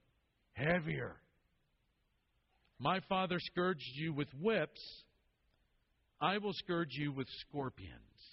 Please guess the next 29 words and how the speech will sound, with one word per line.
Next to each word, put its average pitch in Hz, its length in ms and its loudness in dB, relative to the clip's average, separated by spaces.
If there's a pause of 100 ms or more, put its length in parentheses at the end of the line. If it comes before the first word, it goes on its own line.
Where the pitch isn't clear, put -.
(840)
Now, 208 280 2 (1120)
he's 226 180 0
sort 320 180 4
of 311 60 2
been 233 160 2
made 180 300 2
king 214 180 2
in 180 100 -2
Jerusalem. 131 680 -4 (720)
The, 185 100 4 (100)
the 208 80 0
country's 269 440 0
not 190 220 2
real 214 160 4
cohesive 190 640 0
right 143 180 2
now 139 160 0
because 156 280 -4
of 127 80 -16
taxation, 175 520 -2
compulsory 165 480 -2
labor, 143 240 0
and 139 80 0
all, 156 140 -2
and 156 100 -8
people 196 280 -2
are 127 120 -6
worn 160 240 0
out. 110 280 -4